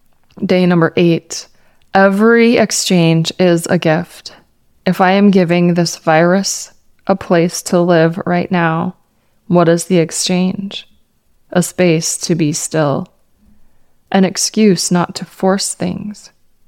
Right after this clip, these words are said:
Still, I need an excuse.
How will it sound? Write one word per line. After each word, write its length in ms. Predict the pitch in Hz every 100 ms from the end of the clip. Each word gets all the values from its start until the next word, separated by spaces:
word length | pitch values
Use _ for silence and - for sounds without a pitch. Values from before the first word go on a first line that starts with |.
| _ _ _ _ _ _ _ _ _ _ _ _
Still, 560 | - - 208 196 160
I 140 | 170 180
need 260 | 165 160
an 140 | 170 165
excuse. 1000 | 180 - - 185 175 180 185 - -